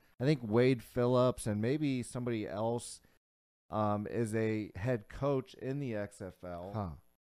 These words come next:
Speaker 1: And they're really trying to take some viewership or market share from the N F L. I'm not sure it's gonna work, though, because,
Speaker 2: <laughs>
Speaker 1: like, this is like, I, o-, okay, let's go get Phil Jackson and let's throw him as a coach in the G League.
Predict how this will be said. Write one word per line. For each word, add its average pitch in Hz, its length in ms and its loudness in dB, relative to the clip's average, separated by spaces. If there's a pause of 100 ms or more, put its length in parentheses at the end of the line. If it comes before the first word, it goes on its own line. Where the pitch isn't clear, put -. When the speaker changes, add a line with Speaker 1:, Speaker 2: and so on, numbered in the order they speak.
(320)
Speaker 1:
And 156 180 2
they're 156 120 4
really 196 320 6
trying 165 300 0
to 139 80 0
take 147 300 0
some 110 240 -2
viewership 123 680 0
or 101 100 0
market 107 440 -2
share 98 320 -2
from 120 280 -4
the 107 100 -2
N 113 180 -2
F 104 200 -6
L. 120 300 -2 (1120)
I'm 214 260 -2
not 302 200 -2
sure 254 260 0
it's 254 120 -4
gonna 226 240 2
work, 208 400 6
though, 226 180 6
because, 165 420 2
Speaker 2:
<laughs> - 0 -
Speaker 1:
like, 170 280 6 (580)
this 226 300 2
is 247 180 -2
like, 226 300 2
I, 214 180 2 (180)
o-, 139 460 -4 (340)
okay, 185 440 6
let's 190 220 4
go 220 180 8
get 185 260 4
Phil 175 260 6
Jackson 127 640 2 (240)
and 131 140 4
let's 165 220 2 (360)
throw 139 220 6
him 165 80 2
as 165 160 4
a 170 60 0
coach 170 360 2
in 180 100 4
the 185 100 6
G 214 240 4
League. 120 340 4